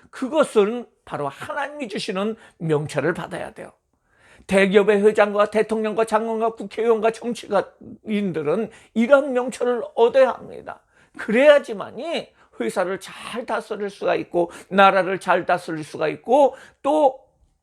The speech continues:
자기가 주어진 그곳을 잘 다스리는 사람이 될 수가 있어요. 하나님 앞에서 성결하고 기도하는 사람에게 하나님께서는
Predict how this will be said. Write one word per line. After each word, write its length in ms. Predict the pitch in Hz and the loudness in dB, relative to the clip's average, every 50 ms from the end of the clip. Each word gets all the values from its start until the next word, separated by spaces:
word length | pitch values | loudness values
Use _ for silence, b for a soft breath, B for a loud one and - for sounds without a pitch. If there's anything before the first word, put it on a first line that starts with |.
| _ _ _ _ _ _ _ _ _ _ _ _ _ _ _ _ _ | _ _ _ _ _ _ _ _ _ _ _ _ _ _ _ _ _
자기가 460 | - 175 165 151 170 160 165 165 160 | -10 -8 -6 -4 -2 0 0 -2 -2
주어진 560 | - - 196 185 170 123 151 151 156 151 - _ _ | -4 -4 -2 -2 -2 -2 -4 -8 -8 -10 -12 _ _
그곳을 560 | - - 254 220 214 247 240 - 240 240 233 | -10 -8 -8 -2 -2 -2 2 2 2 0 0
잘 360 | - - - 254 285 269 - | 0 2 4 4 4 4 2
다스리는 460 | - - - - - - - 202 202 202 | -2 -4 -6 -6 -8 -10 -10 -8 -8 -8
사람이 320 | 202 - - 202 196 196 | -8 -6 -6 -6 -6 -6
될 140 | - - - | -10 -12 -14
수가 260 | - - - _ - | -14 -20 -20 _ -18
있어요. 260 | - - - _ - _ _ _ _ _ B B B B B B B | -18 -18 -20 _ -20 _ _ _ _ _ B B B B B B B
하나님 380 | B - 247 240 220 220 220 226 | B 2 4 4 4 4 4 2
앞에서 320 | 220 - 233 226 226 240 | 2 2 0 -2 -2 -4
성결하고 580 | - - 269 247 254 233 240 233 220 226 233 226 | -4 -4 -4 -2 4 4 4 6 8 6 6 6
기도하는 460 | - - 180 240 220 214 220 220 202 | 2 0 2 2 2 2 2 -2 -6
사람에게 500 | - - - 165 185 165 156 151 - 123 | -4 -4 -2 -2 -2 -2 -4 -8 -10 -10
하나님께서는 920 | 127 - - - 240 220 196 180 - 185 180 - - 170 175 175 185 180 | -12 -12 -10 -6 -6 -6 -6 -6 -4 -6 -6 -6 -6 -10 -10 -10 -10 -10